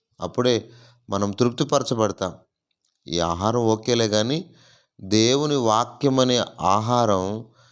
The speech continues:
దాంతో మనం తృప్తిపరచబడాలి. వాక్యమైన పాలు అపేక్షిస్తే బలం పొందుతాం, బలాభివృద్ధి నొందుతాం. కాబట్టి అట్లా దేవుడు మనం,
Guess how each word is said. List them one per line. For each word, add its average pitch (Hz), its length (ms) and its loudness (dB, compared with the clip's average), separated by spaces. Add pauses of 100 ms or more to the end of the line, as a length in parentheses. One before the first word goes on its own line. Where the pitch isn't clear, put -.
(260)
దాంతో 110 340 0
మనం 120 240 0
తృప్తిపరచబడాలి. 117 960 -2 (520)
వాక్యమైన 135 580 2
పాలు 123 380 0
అపేక్షిస్తే 131 1000 -2 (480)
బలం 127 340 0
పొందుతాం, 120 560 -2 (800)
బలాభివృద్ధి 131 880 0
నొందుతాం. 113 540 -2 (720)
కాబట్టి 92 200 -8
అట్లా 90 560 -2 (520)
దేవుడు 98 440 0
మనం, 92 400 -6